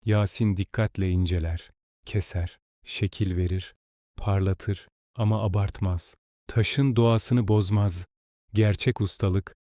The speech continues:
doğaya hükmetmek değil, onunla uyumlu çalışmaktır. Işık altında parlayan taş artık sıradan değildir. Bileklik olur, kolye olur,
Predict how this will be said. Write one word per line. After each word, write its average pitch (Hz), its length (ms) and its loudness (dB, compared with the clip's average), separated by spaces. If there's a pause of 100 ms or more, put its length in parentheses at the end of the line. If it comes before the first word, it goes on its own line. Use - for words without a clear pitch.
(200)
doğaya 113 340 4
hükmetmek 113 720 0
değil, 113 280 0 (480)
onunla 151 360 4
uyumlu 139 420 4
çalışmaktır. - 800 -2 (520)
Işık - 280 0
altında 110 440 2
parlayan 98 520 2
taş - 320 -2
artık 107 300 -2
sıradan 90 500 0
değildir. 95 460 -2 (480)
Bileklik 110 500 0
olur, 104 340 0 (360)
kolye 95 360 2
olur, 90 420 -2